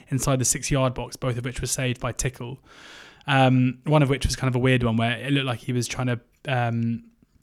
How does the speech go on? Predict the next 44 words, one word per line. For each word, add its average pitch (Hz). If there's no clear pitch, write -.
almost 127
play 131
it 131
back 120
into 127
the 117
six-yard 123
box 123
and 123
Tickle -
caught 127
it. 117
But 131
even 127
so, 131
he 117
was 131
him 127
getting 123
on 123
the 127
end 123
of 120
the 123
box, 120
end 139
of 123
the 123
ball 123
at 117
the, 120
the 127
back 123
post. 127
It -
just 175
feels 165
to 151
me 151
like 131
he 143
is, 131
if -
they 156